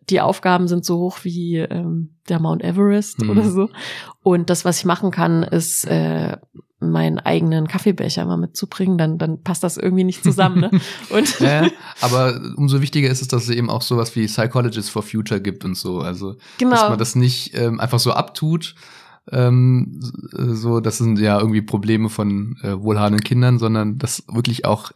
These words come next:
Speaker 2: ernst nimmt und dann vielleicht auch, ja, vielleicht die, die sich jetzt populistischen Kräften zuwenden, wieder zurückzuholen.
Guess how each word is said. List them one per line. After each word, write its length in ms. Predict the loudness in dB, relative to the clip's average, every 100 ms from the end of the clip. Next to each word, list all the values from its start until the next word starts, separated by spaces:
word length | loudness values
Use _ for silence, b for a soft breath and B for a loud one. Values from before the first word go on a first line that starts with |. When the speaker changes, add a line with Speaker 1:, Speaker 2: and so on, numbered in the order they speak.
| -6
Speaker 2:
ernst 460 | 0 2 2 0
nimmt 240 | -2 0 0
und 180 | -2 -4 B B B
dann 180 | 0 0
vielleicht 460 | 2 0 0 -2 -2
auch, 400 | 0 -2 -6 -20 _ _ _ -8 0
ja, 240 | 2 0
vielleicht 380 | 0 -2 -2 0
die, 400 | 2 2 2 -2 B B B B
die 80 | -4
sich 180 | -2 0
jetzt 360 | -2 -2 -6
populistischen 560 | -2 2 2 2 0 0
Kräften 340 | 0 0 0
zuwenden, 560 | 0 0 2 2 2 2
wieder 200 | 2 -2
zurückzuholen. 680 | 0 -2 -2 -4 -4 -6